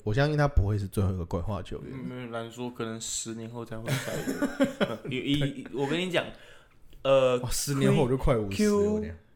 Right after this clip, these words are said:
Speaker 2: 二零一二年规划的嘛。
Speaker 1: 对，嗯。
Speaker 2: 二零二二年才有 Artino，所以二零三二年才会有第三个。
Speaker 1: 对啊，所以我才说
Speaker 2: 所以他们可能十年后还会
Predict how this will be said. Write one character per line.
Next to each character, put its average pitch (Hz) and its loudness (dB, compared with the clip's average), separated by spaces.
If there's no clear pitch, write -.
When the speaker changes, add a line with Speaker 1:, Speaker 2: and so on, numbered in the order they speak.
Speaker 2:
二 185 0
零 123 -2
一 170 0
二 156 4
年 113 -6
规 117 -2
划 117 0
的 - -8
嘛。 - -16
Speaker 1:
对， 110 -12
嗯。 101 -10
Speaker 2:
二 196 4
零 123 0
二 160 4
二 151 4
年 123 -4
才 - -8
有 123 -2
Artino， 110 -6
所 170 -2
以 - 4
二 180 2
零 127 -4
三 123 -4
二 135 -6
年 104 -10
才 120 -12
会 123 -4
有 113 -2
第 113 -10
三 - -8
个。 - -10
Speaker 1:
对 101 -2
啊， 87 -2
所 139 10
以 143 12
我 123 10
才 107 6
说 113 10
Speaker 2:
所 - 4
以 - 6
他 - -
们 120 6
可 123 6
能 131 2
十 - -4
年 139 2
后 147 4
还 117 -4
会 120 -2